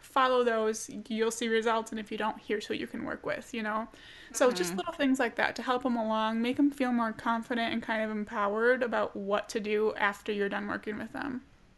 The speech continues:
Speaker 2: Yeah, I love that idea of sending them, like, the, the P D F of, like, a funnel guide or something.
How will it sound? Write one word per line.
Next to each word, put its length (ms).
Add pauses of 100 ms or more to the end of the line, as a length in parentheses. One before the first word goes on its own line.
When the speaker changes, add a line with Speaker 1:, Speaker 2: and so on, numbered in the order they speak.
(380)
Speaker 2:
Yeah, 440
I 280
love 480
that 320
idea 580
of 160
sending 680
them, 340
like, 240
the, 400
the 240
P 260
D 160
F 320
of, 340
like, 340
a 80
funnel 500
guide 300
or 100
something. 640